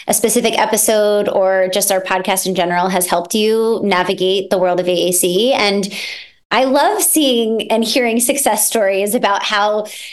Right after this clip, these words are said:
you were doing something and then you changed it and then something amazing happened. So please keep sharing those at our email, talking with tech at gmail dot com. And, um, yeah,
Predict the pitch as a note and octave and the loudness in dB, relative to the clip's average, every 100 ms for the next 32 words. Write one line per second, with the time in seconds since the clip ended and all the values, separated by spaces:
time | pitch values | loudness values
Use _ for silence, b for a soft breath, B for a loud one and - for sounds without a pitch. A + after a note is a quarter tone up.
0 | B B3+ B3+ C#4+ D4 C#4 C#4 C#4+ C4 B3+ | B -2 0 2 2 0 2 0 2 2
1 | B3+ B3+ B3+ B3 C#4 C4 C4+ C4 A#3+ A#3+ | 2 0 0 0 0 0 0 0 0 0
2 | A#3 A#3 A3+ C4+ B3+ B3 B3 - - B3+ | 0 0 -2 0 0 0 -2 -6 -4 0
3 | B3 A#3+ A#3+ A3+ A#3 G3 - G#3+ A3 G#3 | 2 0 0 0 0 -2 -2 -2 -2 -2
4 | - A3 - A#3 A3 - A#3 - G#3 G#3 | -2 -2 -2 -2 -2 -4 -4 -2 0 0
5 | G#3 G3+ G3 G3+ - G#3 - G3+ G#3 G3+ | 0 0 0 0 0 0 0 -2 -2 -2
6 | G3+ G3 G3 F#3+ G3 G3 G3 F#3+ F#3+ G3 | -2 -2 -2 -4 -2 -4 -4 -2 -2 0
7 | F#3+ F#3+ F#3+ - - F#3+ G3+ G3 G3 G3 | 0 0 -2 -2 -2 0 0 0 -2 -2
8 | - B B B - G3+ G3 F#3 F#3 G3 | -6 B B B -4 0 0 0 0 -2
9 | F3+ F3+ - - - | -2 -4 -4 -2 -4